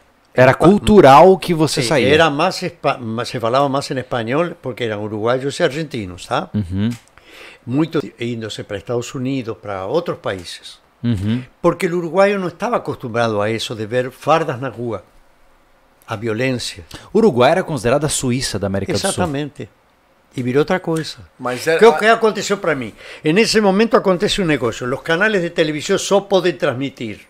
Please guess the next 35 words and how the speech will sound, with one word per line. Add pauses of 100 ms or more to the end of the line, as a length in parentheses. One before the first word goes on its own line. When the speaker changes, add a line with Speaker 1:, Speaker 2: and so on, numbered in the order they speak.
(1800)
Speaker 2:
de
cinco
da
tarde (1080)
a
once
da
noite,
creo
que
era
una
cosa
así,
un
horario
marcado,
pá. (300)
Speaker 3:
¿E
fechaba?
Speaker 2:
Entonces
los
artistas
comenzaron
a
no
tener
donde
se
presentar. (340)
Speaker 1:
Sí.
Speaker 2:
Las
radios
liberado, (680)
¿tá?